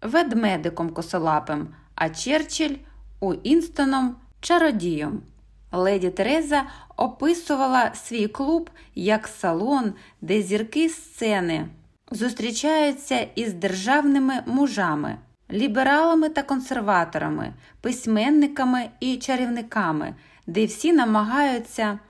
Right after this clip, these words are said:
жартома підколоти чи якось іншим чином вразити одне одного, або пристрасно посперечатись один з одним. Але попри це всі і завжди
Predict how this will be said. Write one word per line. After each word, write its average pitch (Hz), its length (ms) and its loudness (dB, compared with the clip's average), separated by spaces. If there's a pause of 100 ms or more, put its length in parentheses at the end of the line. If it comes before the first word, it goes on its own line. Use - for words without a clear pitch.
(140)
жартома 302 600 4
підколоти 254 880 -2 (460)
чи - 160 -6
якось 311 440 0
іншим 359 440 0
чином 226 540 -2
вразити 202 800 0
одне 196 340 0
одного, 147 580 -2 (460)
або 190 500 2 (420)
пристрасно 311 680 2
посперечатись 277 1300 0
один 175 340 0
з 190 100 -4
одним. 147 420 -2 (520)
Але 214 320 2
попри 196 380 0
це 285 400 -2 (180)
всі - 360 -4
і 208 240 -4
завжди 175 640 -2